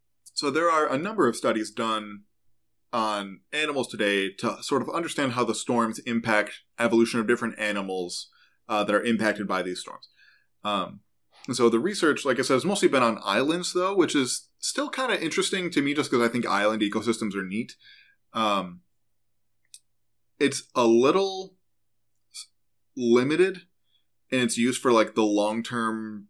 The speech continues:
scheme of paleontology, since islands tend to be relatively short-lived in, like, you know, geologic timescales,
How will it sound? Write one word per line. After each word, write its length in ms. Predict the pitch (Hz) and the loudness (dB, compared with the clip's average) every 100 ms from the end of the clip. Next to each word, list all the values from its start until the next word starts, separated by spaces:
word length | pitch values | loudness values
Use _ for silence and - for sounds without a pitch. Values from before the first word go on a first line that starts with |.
| _ | _
scheme 420 | - - 120 120 | -10 -4 -4 -2
of 160 | 117 - | -4 -4
paleontology, 720 | 120 110 107 113 117 123 131 | -4 -2 -2 0 2 2 0
since 260 | 127 110 - - | -2 -4 -4 -2
islands 840 | 110 113 117 110 104 101 - - _ _ _ _ _ _ _ | 0 2 2 -2 -8 -10 -10 -14 _ _ _ _ _ _ _
tend 400 | - 110 110 151 - | -6 -4 -4 -6 -12
to 140 | - 151 | -4 0
be 140 | 143 | 0
relatively 640 | 139 120 131 135 143 143 127 | 2 4 2 0 -2 0 -4
short-lived 920 | - 131 123 113 113 139 160 - - - - - | 0 2 2 4 4 2 -4 -16 -20 -20 -20 -10
in, 140 | 123 117 | -4 0
like, 260 | 107 - - | -2 -2 -6
you 80 | 117 | -4
know, 100 | 104 | -2
geologic 600 | 104 107 92 95 113 - _ _ - - | 0 0 2 0 -2 -4 _ _ -20 -8
timescales, 580 | 120 113 - 135 151 | -2 -2 0 -2 -2